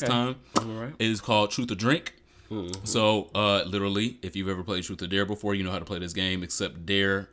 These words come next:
Speaker 2: is replaced with Drink. So,
Speaker 1: Okay.
Speaker 2: we're gonna ask each other questions, and if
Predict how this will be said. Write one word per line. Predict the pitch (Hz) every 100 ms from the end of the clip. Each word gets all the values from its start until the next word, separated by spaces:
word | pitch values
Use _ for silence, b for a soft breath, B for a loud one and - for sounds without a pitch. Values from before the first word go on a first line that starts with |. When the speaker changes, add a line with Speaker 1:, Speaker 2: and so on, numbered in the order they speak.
| -
Speaker 2:
is | 92
replaced | 90 - 87 -
with | 90 -
Drink. | 98 80 - - b b 110
So, | 110
Speaker 1:
Okay. | 98 - - b b
Speaker 2:
we're | 101
gonna | 98 87
ask | 101 107
each | 110 117
other | 107 104
questions, | - 190 196 202 202 214 226 - - b b b -
and | 98
if | 95